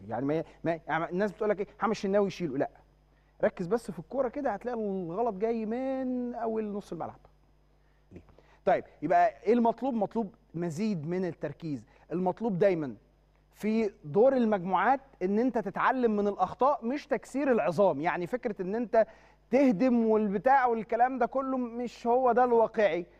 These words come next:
الواقعي إنك عندك هدف أكيد، أكيد بتسعى له، إيه هو؟ المكسب. حققته. على كل،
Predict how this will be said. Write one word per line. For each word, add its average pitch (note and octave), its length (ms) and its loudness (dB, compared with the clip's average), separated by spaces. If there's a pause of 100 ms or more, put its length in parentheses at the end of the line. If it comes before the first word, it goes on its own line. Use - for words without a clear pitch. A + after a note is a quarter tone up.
(340)
الواقعي A3+ 680 2
إنك A3 280 0
عندك B3+ 400 -2
هدف B3+ 280 4 (300)
أكيد، G#3+ 600 0 (100)
أكيد B3+ 300 2
بتسعى F3+ 500 2
له، E3+ 140 -8
إيه A3 100 4
هو؟ C#4 340 4
المكسب. G#3+ 420 0 (340)
حققته. - 560 -2 (1300)
على A#3 240 2
كل، F#3+ 400 -4